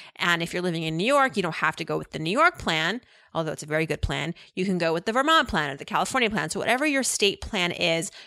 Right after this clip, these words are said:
check the fine print to find out how long you have to wait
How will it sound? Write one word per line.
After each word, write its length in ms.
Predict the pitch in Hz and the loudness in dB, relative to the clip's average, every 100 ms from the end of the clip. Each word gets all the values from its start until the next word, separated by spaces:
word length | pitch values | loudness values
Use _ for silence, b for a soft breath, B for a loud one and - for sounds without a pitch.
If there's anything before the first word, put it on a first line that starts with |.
| B | B
check 340 | - - 233 - | 0 2 2 0
the 120 | 220 | -2
fine 320 | - 190 185 | 2 2 2
print 260 | - 170 175 | 0 -2 -2
to 60 | |
find 340 | - 160 165 160 | -2 0 0 2
out 300 | 156 156 156 B B | 4 4 2 B B
how 360 | - - 214 226 | -6 4 6 6
long 360 | 220 196 185 | 4 4 4
you 80 | 185 | 2
have 240 | 196 175 - | 0 -2 -2
to 100 | 165 | -2
wait 460 | 156 190 156 - | 0 2 2 -4